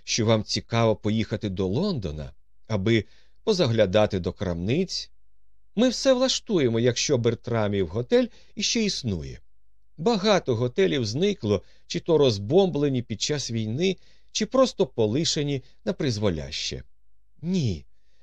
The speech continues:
я ненароком дізналася, що цей готель працює. Одержала звідти листа від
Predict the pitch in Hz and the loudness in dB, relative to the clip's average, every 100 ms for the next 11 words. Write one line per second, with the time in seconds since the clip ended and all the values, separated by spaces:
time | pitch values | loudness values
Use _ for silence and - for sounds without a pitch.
0 | - 135 165 143 139 123 123 120 123 107 | -8 0 2 2 2 2 2 2 0 -2
1 | 107 107 170 233 143 - 90 80 - - | -2 -2 -2 -2 -2 -2 -2 -4 -10 -20
2 | - - 110 - 123 95 92 - 165 208 | -12 -6 -4 -2 0 0 -2 0 0 0
3 | - 220 - - 80 67 - - - - | -2 -8 -6 -6 -4 -6 -12 -16 -20 -20
4 | - - - - 127 226 214 202 175 98 | -20 -20 -10 -4 0 2 2 0 0 -2
5 | 110 156 160 151 170 - - 69 - - | -4 -6 -6 -6 -6 -8 -6 -8 -10 -20
6 | - - - - 120 127 | -20 -20 -20 -8 -2 -2